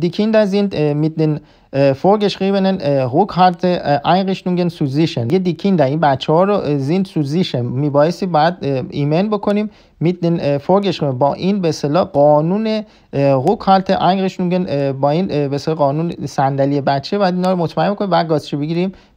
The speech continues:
بریم که داره درست میگه. گفتیم بعد رو صندلی بچه، اه، خودش رو همراهشون باشه، بشینن رو اون، کمربند رو ببندیم و بعد بریم دیگه. گزینهٔ سه میگه Rückhalte Einrichtungen für Kinder brauchen،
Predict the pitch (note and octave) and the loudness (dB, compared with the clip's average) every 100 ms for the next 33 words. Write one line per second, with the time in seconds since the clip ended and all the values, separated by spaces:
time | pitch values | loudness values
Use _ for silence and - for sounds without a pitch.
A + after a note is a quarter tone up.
0 | C#3 C#3+ D#3+ B2 C3 C3 D3+ D#3 D3+ D#3+ | 0 4 4 2 0 0 0 2 0 0
1 | D3 A#2+ A#2+ C3+ E3 D3+ D3+ D#3 D3+ C#3 | -4 -2 -4 -4 -2 0 0 0 -2 -2
2 | C3+ D3+ D3 B2 - C#3 - - - B2+ | -2 0 0 -2 -4 -6 -6 -20 -8 -4
3 | C3 - D#3 - C3+ B2+ D3+ D3+ C3 D3 | -2 0 -2 0 2 2 -2 -4 0 2
4 | F#3+ - G#3+ G#3+ F3 E3+ D3+ C#3 D#3 G#3 | 2 0 -4 -4 -4 -2 -2 0 -2 -2
5 | F#3+ C#3+ C#3+ D#3+ D3 G3 A3 G#3+ G#3 G#3+ | 0 0 0 0 0 0 -2 -2 -2 -2
6 | G3 - G3 G3+ C#3+ B2 G#2+ A2 - _ | -2 2 2 2 0 0 -2 -4 -8 _
7 | _ - _ - D#3 D#3+ G3 G#3 G3+ F3+ | _ -20 _ -2 0 0 0 0 0 0
8 | G3+ G3 G3 G3 - F#3 G3 F#3+ G3 F#3 | 0 2 2 2 0 0 0 -4 -2 -2
9 | F#3 E3+ D#3 F#3+ G3 F#3+ D#3 D3+ E3+ G3 | -2 -4 -4 -2 -2 0 2 4 2 0